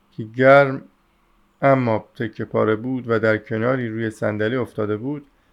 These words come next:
پیش کشید و به روی خود انداخت و خواب با هذیان مجدداً او را فرا گرفت. بیهوش شد. پنج دقیقه طول نکشید که باز از جا برخاست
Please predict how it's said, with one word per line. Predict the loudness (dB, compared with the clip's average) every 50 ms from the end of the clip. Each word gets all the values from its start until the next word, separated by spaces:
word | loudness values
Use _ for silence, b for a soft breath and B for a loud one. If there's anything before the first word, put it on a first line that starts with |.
| _ _ _
پیش | -8 -4 -4 -4 -4 -4
کشید | -6 -8 -6 -4 -4 -2 -2
و | -2 -2
به | 0 -2 -2
روی | -2 -2 -4 -6
خود | -6 -6 -6 -4 -4 -6 -8 -12 _ _ _ _ _ _ _ _ _ _
انداخت | -2 -2 -2 -2 -2 -4 -4 -6 -8 -6 -4
و | -4 -4
خواب | -4 -2 0 2 2 2 0
با | -2 0
هذیان | 0 0 -2 -2 -4 -4 -4 -2 -2 -2 -4 -6 -10 -14 _ _
مجدداً | -6 -4 0 0 0 0 0 -2 -2 -2 -2
او | -2 -2 -4 -4
را | -4 -4 -4
فرا | -4 -4 -2 0 0 -2 -2
گرفت. | -6 -8 -12 -14 -16 -18 _ _ _ _ _ _ _ _ _ _ _ _ _ _ _ _
بیهوش | -2 0 0 0 0 -2 -4
شد. | -8 -10 -12 -12 -12 -12 -16 -20 _ _ _ _ _ _ _ _ _ _ _ _
پنج | 0 2 2 2 2 0
دقیقه | 0 0 0 0 0 -2
طول | -4 -4 -6 -6 -4 -2
نکشید | -4 -4 -4 -6 -10 -10 -10 -12 -10 -6
که | -8 -8
باز | -2 2 2 2 2 2 0
از | -2 -4 -4 -6 -6
جا | -4 -2 -2 -2 -4
برخاست | -2 -2 -2 -2 -2 -2 -6 -12 -18 -18 -20 -20